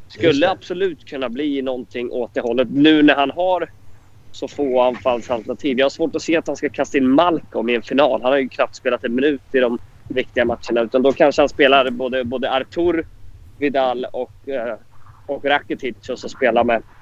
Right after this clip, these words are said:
Speaker 1: med Messi plus någon i fram. Jag vet inte, det är lite frågetecken.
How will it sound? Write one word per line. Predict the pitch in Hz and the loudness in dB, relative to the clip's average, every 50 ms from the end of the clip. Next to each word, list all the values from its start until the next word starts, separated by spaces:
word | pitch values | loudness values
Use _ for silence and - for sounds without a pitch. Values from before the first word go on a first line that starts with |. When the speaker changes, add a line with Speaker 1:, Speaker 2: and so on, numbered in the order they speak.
| - - - - - - - - | -20 -18 -18 -18 -20 -18 -8 -4
Speaker 1:
med | 127 123 120 | 0 0 2
Messi | 117 117 - - - - - - | 2 0 -2 -4 -16 -10 -2 0
plus | 131 117 - - | 0 0 0 2
någon | 131 123 120 117 | 2 4 4 4
i | 110 | 2
fram. | - 147 123 120 107 - - - - | 0 0 0 0 0 -2 -6 -10 -2
Jag | - 147 180 | 0 2 4
vet | 233 | 6
inte, | 226 170 | 6 6
det | 147 135 180 | 6 4 2
är | 208 | 0
lite | 240 226 214 190 | -2 -4 -8 -10
frågetecken. | - 208 160 151 - 170 160 - 190 143 | -8 -6 -6 -6 -6 -8 -8 -8 -10 -12